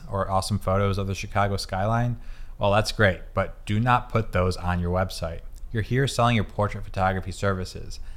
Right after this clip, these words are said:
not your landscape photography. Everyone that goes to your website should see that you're a pro in a specific niche of photography. People want to hire a specialist,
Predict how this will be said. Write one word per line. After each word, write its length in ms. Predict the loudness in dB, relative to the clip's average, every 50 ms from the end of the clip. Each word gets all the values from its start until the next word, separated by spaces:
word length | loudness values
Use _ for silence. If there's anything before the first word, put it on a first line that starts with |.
| -8 -8 -6 -2
not 260 | 2 4 4 4 4
your 120 | 4 2 2
landscape 460 | 2 4 2 2 0 0 -4 -6 -6
photography. 680 | -6 -6 -4 -2 -2 -2 -2 -6 -8 -8 -8 -10 -10 -10 -8 -8 -8 -8 -8 -10 -10 -10 -12 -12 -12 -12 -10 -10 -10 -2 0
Everyone 260 | 2 4 4 4 4
that 80 | 4 4
goes 300 | 4 4 4 4 4 2
to 80 | 0 0
your 100 | 2 2
website 460 | 2 0 -2 0 0 0 0 0 0
should 260 | -2 -2 -2 -2 -4
see 300 | -4 -2 0 0 2 2
that 160 | 2 0 0
you're 100 | 0 0
a 60 | 0
pro 400 | 0 -2 -2 0 2 4 4 4
in 80 | 2 0
a 40 | -2
specific 540 | -2 -4 -6 -4 -4 -4 -2 -2 -4 -2 -2
niche 260 | -2 -2 -2 -2 -4
of 120 | -6 -6
photography. 640 | -6 -4 0 2 2 2 0 -2 -6 -10 -10 -8 -8 -8 -10 -10 -10 -10 -10 -10 -10 -4 -2
People 240 | 0 0 2 2
want 220 | 4 4 4 4 4
to 100 | 4 4
hire 200 | 2 2 2 0
a 60 | -2
specialist, 720 | -2 0 0 0 0 -2 -6 -8 -10 -10 -12 -14 -12 -12